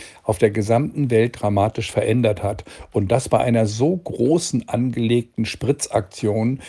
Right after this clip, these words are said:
wie mit diesen M-R-N-A-Stoffen, die man den Leuten reingegeben hat, das ist ziemlich eindeutig. Nun müsste man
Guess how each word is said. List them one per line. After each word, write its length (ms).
wie 120
mit 200
diesen 240
M-R-N-A-Stoffen, 1400
die 100
man 160
den 140
Leuten 320
reingegeben 680
hat, 160
das 160
ist 180
ziemlich 420
eindeutig. 680
Nun 160
müsste 320
man 340